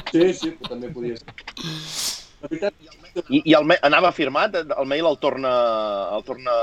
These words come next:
Speaker 2: Federación o el torna algú firmat?
Speaker 1: El mail el tornava el José Vicente Medina. Sempre parlàvem amb el José Vicente Medina perquè no... Bueno,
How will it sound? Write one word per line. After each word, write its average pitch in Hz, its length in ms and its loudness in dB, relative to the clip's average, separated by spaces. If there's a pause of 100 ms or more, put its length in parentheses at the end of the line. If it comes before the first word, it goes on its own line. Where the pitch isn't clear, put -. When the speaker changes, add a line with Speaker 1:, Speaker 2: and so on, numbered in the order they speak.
(120)
Speaker 2:
Federación 135 600 -2
o 127 240 0
el 117 80 -2
torna 123 240 -8
algú 120 160 -14
firmat? 104 400 -4 (880)
Speaker 1:
El 147 380 2
mail 170 360 -2
el 175 200 -2
tornava 156 460 -10 (1040)
el 123 140 -14
José 135 280 -12
Vicente 143 340 -4
Medina. 113 380 -4
Sempre 180 520 2
parlàvem 151 360 0
amb 147 140 -10
el 143 60 -18
José 135 200 -12
Vicente 131 320 -10
Medina 135 320 -8
perquè - 340 -8
no... 107 380 -12 (1120)
Bueno, 117 240 -4